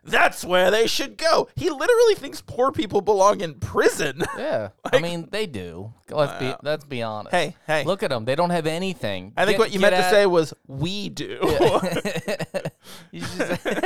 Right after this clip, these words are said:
Speaker 1: You
Speaker 2: you
Speaker 1: forgot
Speaker 2: just
Speaker 1: we're
Speaker 2: you oughta
Speaker 1: trash.
Speaker 2: be, you oughta be like, "Get outta here.
Speaker 1: Like
Speaker 2: You don't have
Speaker 1: Oscar.
Speaker 2: enough stuff."
Speaker 1: Um, no, but I think that, like,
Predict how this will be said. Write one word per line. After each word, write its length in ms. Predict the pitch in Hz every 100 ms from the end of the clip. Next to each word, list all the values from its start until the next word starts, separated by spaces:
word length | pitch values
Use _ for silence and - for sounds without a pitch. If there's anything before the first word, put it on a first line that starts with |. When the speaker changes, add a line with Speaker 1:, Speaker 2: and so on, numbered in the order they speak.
| - 440 466 480 453 - - _ _ _ - -
Speaker 1:
You 60 | 190
Speaker 2:
you 60 | 165
Speaker 1:
forgot 320 | 202 226 240
Speaker 2:
just 280 | 202 - -
Speaker 1:
we're 80 | 226
Speaker 2:
you 80 | 277
oughta 340 | 240 240 226
Speaker 1:
trash. 40 | 185
Speaker 2:
be, 80 | - -
you 100 | 214
oughta 140 | 214
be 160 | 202 202
like, 180 | 185 190
"Get 140 | 240
outta 320 | 233 226 208 185
here. 340 | 165 143 127
Speaker 1:
Like 160 | - 160
Speaker 2:
You 60 | 202
don't 120 | 214
have 100 | 214 208
Speaker 1:
Oscar. 40 |
Speaker 2:
enough 240 | 202 196 185
stuff." 640 | - - 247 208 139 - - _ _
Speaker 1:
Um, 320 | 165 170 156 - _ _ _ _ _ _ -
no, 180 | 254 220
but 100 | 208
I 100 | 160
think 280 | - 226
that, 180 | 220 -
like, 360 | 165 143 -